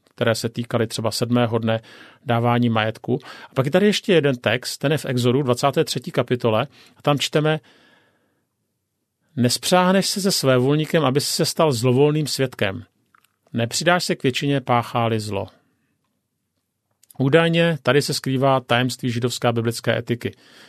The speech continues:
Je to ve zmínce: „Nepřidáš se k většině, páchá-li zlo.“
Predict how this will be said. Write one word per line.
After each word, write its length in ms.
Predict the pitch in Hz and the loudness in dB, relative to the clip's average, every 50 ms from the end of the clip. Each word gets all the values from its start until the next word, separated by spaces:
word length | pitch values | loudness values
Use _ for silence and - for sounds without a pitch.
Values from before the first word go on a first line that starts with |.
| _ _ | _ _
Je 80 | - 127 | -4 -2
to 380 | 123 - 131 127 - - - 180 | 0 2 2 2 0 -4 -8 -10
ve 160 | 180 131 131 | -6 -4 -4
zmínce: 560 | 120 117 127 127 127 120 - - 123 117 117 117 - _ _ _ | 0 2 2 2 2 0 0 0 0 0 0 -2 -8 _ _ _
„Nepřidáš 440 | 131 123 - - 135 143 147 139 - | -6 -6 -6 -2 0 2 2 2 0
se 100 | - 151 | -2 -4
k 80 | - - | -2 -2
většině, 380 | 127 123 - 135 123 123 120 | -4 -2 -2 0 0 0 2
páchá-li 480 | 117 120 117 113 - 120 117 113 110 107 | 2 0 0 0 0 0 0 0 -2 -4
zlo.“ 260 | 104 107 101 101 | -4 -6 -8 -8